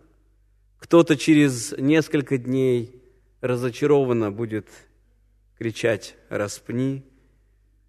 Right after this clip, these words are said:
У учеников, которые шли рядом, уже не один год рядом с учителем, у них тоже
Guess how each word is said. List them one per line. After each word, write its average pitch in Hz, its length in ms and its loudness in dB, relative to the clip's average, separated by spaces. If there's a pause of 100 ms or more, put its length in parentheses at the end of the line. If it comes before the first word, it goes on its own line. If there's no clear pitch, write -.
(920)
У 196 140 6
учеников, 214 640 8
которые 170 800 6
шли 185 300 6
рядом, 151 600 6 (500)
уже 143 240 6
не 156 160 8
один 151 340 6
год 151 300 2
рядом 147 340 2
с - 80 -4
учителем, 143 720 0 (300)
у 147 80 6
них 151 200 6
тоже 165 540 6